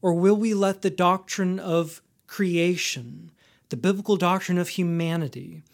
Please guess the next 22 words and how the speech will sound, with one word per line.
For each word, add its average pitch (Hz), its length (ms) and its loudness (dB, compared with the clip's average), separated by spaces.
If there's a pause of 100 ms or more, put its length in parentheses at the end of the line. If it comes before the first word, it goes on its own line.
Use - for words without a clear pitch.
(420)
and 151 100 -4
the 165 60 0
doctrine 175 540 0
of 160 100 -2
the 165 80 -2
return 175 480 0
of 170 160 -4
Christ 170 560 -2 (140)
and 156 120 -4
of 147 120 -4
the 156 80 -4
resurrection 151 1040 -4 (440)
inform 170 540 0
our 165 140 0
practices? 165 1120 -8 (880)
There's 170 200 -2
two 226 240 2
things - 560 -8
we 147 60 -4
need 151 200 -2
to 147 120 -6
consider 139 540 -2